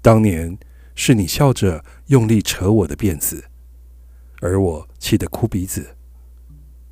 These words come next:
当年是你藏起我的日记本，而我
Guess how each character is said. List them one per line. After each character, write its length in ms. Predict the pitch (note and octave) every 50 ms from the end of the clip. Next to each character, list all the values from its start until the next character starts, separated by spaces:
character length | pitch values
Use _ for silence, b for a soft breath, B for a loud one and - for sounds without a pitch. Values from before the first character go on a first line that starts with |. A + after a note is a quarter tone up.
| - - - - - - - - - - - - - - - - - - - - -
当 180 | - A2 G#2+ G#2+
年 340 | G#2+ G2+ E2+ E2 E2 F2+ - b b b b
是 180 | - - D#3
你 140 | B2 G#2 F2+
藏 200 | - - - A2
起 200 | G#2+ - - B2+
我 120 | B2+ A2 F2
的 120 | D#2 E2+
日 120 | G2+ A2+
记 160 | G#2 - - G#2+
本， 240 | - - D2 C#2+ - - - - - - - - - - - - - - - - - - -
而 180 | - F2+ F#2 G2+
我 380 | G2+ G2 F2 D#2 D2 - -